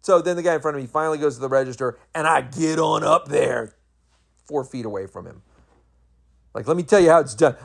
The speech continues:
I don't know what that is in me. It's like the rule keeper in me or something. Like, when people don't know how to stand in line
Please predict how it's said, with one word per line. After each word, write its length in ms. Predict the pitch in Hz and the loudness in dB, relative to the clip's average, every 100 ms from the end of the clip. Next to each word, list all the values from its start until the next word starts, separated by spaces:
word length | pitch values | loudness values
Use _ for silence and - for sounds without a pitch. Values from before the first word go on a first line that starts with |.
| - | 0
I 80 | 285 | 6
don't 80 | |
know 60 | 254 | 6
what 180 | 214 208 | 6 6
that 180 | 202 180 | 6 6
is 160 | 165 | 0
in 100 | 147 | -4
me. 200 | 127 120 | -10 -10
It's 160 | 156 143 | -10 -4
like 200 | 208 170 | -4 -2
the 80 | 175 | -2
rule 360 | 143 147 196 | 0 0 0
keeper 380 | 196 254 226 262 | -4 -14 -6 -6
in 100 | 262 | -6
me 340 | 262 269 294 _ _ _ _ _ | -8 -12 -14 _ _ _ _ _
or 100 | 214 | -10
something. 520 | 220 277 277 302 311 _ _ _ _ - | -4 -4 -4 -8 -10 _ _ _ _ -2
Like, 140 | 170 | 0
when 100 | 185 | 0
people 220 | 240 294 | 0 2
don't 160 | 254 226 | 2 4
know 80 | 190 | 2
how 160 | 175 | 2
to 80 | 175 | 0
stand 460 | 127 - 170 175 165 | -2 -6 -4 -2 0
in 100 | 151 | 2
line 640 | 135 131 120 107 110 107 | 4 4 2 -2 -10 -16